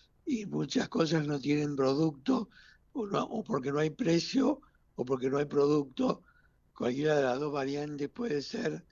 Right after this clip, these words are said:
así hasta que pasen unos días donde se establezca más o menos un valor estable para el tipo de cambio que se aplica, ¿no?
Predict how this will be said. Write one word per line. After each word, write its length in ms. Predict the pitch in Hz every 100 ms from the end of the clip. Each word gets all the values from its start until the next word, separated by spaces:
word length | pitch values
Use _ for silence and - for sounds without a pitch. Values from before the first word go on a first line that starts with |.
| _ _ _
así 300 | - 135 254
hasta 200 | 180 -
que 100 | 135
pasen 300 | 139 156 151
unos 260 | 147 151 143
días 300 | 139 156 165
donde 320 | 160 147 143 135
se 120 | 135
establezca 840 | - 139 135 147 143 - 233 196 - - - _ _
más 280 | - 156 -
o 40 |
menos 280 | 151 151 147
un 120 | 139 135
valor 300 | 131 143 139
estable 640 | 127 147 151 151 151 - - - _ _ -
para 440 | 147 135 127 123
el 140 | 123
tipo 300 | 120 139 139
de 120 | 135 127
cambio 720 | 139 143 139 135 127 131 123
que 120 | 120
se 160 | -
aplica, 520 | 127 110 143 - - 123
¿no? 240 | 135